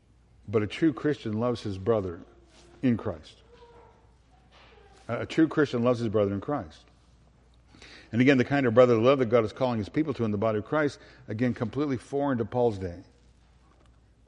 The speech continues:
That in spite of the diverse backgrounds the, that individuals of the church came, they loved each other like family.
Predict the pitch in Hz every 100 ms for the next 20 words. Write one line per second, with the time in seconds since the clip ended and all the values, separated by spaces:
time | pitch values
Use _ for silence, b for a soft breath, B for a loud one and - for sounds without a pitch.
0 | _ _ _ _ _ _ _ _ _ -
1 | 113 117 - 135 139 131 113 107 104 98
2 | 135 143 143 113 101 123 135 - 95 90
3 | 90 92 98 104 107 110 127 127 123 113
4 | 110 104 98 139 135 - 110 104 104 123
5 | 117 117 107 98 95 123 131 107